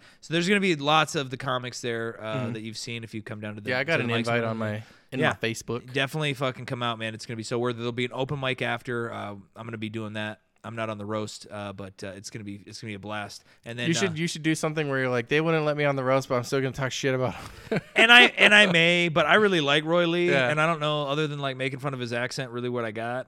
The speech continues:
Speaker 1: I mean,
Speaker 2: Huh.
Speaker 1: I could try to, like, dig it out by Tuesday, but I don't know.
Speaker 2: Yeah.
Speaker 1: Like, he's just an all-around awesome guy. Like,
Speaker 2: Mm.
Speaker 1: I, pretty much, you know, we agree on a lot of shit.
Speaker 2: You
Speaker 1: We're
Speaker 2: should do, uh, a bit about how he's such a nice guy.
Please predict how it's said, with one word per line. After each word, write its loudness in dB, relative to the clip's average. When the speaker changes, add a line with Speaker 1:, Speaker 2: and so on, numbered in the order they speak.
Speaker 1:
I -10
mean, -2
Speaker 2:
Huh. -2
Speaker 1:
I 2
could -4
try 0
to, -4
like, -8
dig -4
it -6
out -6
by -12
Tuesday, -8
but -14
I -12
don't -16
know. -14
Speaker 2:
Yeah. -10
Speaker 1:
Like, -4
he's -2
just -4
an -2
all-around -2
awesome -6
guy. -10
Like, -16
Speaker 2:
Mm. -8
Speaker 1:
I, -12
pretty -8
much, -12
you -12
know, -14
we -2
agree -4
on -4
a -8
lot -4
of -6
shit. -8
Speaker 2:
You 0
Speaker 1:
We're 2
Speaker 2:
should -6
do, -2
uh, -2
a -4
bit -2
about 0
how -2
he's -6
such -8
a -8
nice -6
guy. -2